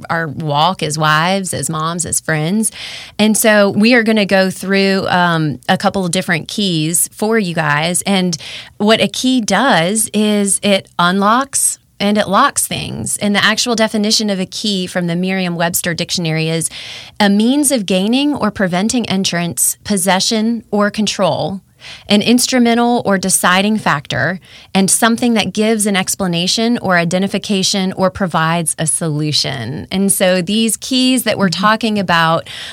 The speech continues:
Speaker 1: we're just taking one thing at a time. We believe they're gonna be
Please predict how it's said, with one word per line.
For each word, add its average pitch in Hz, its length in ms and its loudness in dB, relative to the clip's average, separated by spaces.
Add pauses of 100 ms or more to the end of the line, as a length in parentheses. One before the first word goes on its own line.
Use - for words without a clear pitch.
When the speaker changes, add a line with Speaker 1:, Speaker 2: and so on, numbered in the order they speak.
Speaker 1:
we're 214 120 2
just 220 180 2
taking 214 340 0
one 196 260 2
thing 208 240 -2
at 185 100 -4
a 170 60 -6
time. 180 560 -2 (340)
We 208 180 2
believe 214 480 0
they're 196 200 0
gonna 202 160 0
be 226 160 0